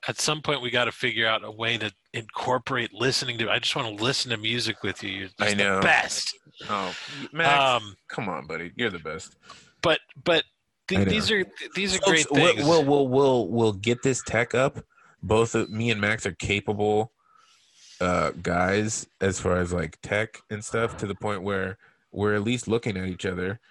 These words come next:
Speaker 2: and we can hear each other. So
Speaker 1: <laughs> Yeah.
Speaker 2: we'll be able to
Speaker 1: It's
Speaker 2: figure
Speaker 1: dope.
Speaker 2: out some, some
Speaker 1: Actually, it feels
Speaker 2: interactive
Speaker 1: good.
Speaker 2: stuff. It does, yeah. What else have you been listening to this year, Max? Hit me with it.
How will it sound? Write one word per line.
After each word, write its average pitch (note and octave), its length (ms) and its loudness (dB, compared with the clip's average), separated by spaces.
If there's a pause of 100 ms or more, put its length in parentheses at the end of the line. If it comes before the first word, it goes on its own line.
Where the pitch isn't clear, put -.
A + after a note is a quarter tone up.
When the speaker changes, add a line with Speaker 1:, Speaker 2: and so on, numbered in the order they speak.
(720)
Speaker 2:
and G2 240 -4
we G2+ 120 -4
can G#2 100 -4
hear A#2+ 160 -2
each G#2 200 -2
other. E2+ 260 -4
So G2+ 280 4
Speaker 1:
<laughs> A3 180 4
Yeah. G3+ 260 4
Speaker 2:
we'll F3 180 4
be E3+ 180 4
able E3+ 300 6
to D#3+ 180 6
Speaker 1:
It's B2 100 -2
Speaker 2:
figure F3 240 6
Speaker 1:
dope. D3 100 6
Speaker 2:
out C3+ 220 4
some, B2 360 0
some C3 140 4
Speaker 1:
Actually, B2 240 4
it - 20 8 (200)
feels A#2+ 220 4
Speaker 2:
interactive G#2 100 2
Speaker 1:
good. C#3+ 280 4
Speaker 2:
stuff. - 180 -12 (160)
It G#2+ 160 0
does, F#2+ 400 -2
yeah. F#2 280 0 (580)
What C#3+ 220 4
else C#3+ 140 4
have - 80 -2
you A#2 40 0
been G#2+ 140 -2
listening G2 260 -6
to E2+ 160 -8
this E2 240 -6
year, - 180 -10
Max? - 320 -10 (320)
Hit G2+ 140 -2
me D#2 80 -6
with D2+ 220 -8
it. - 100 -8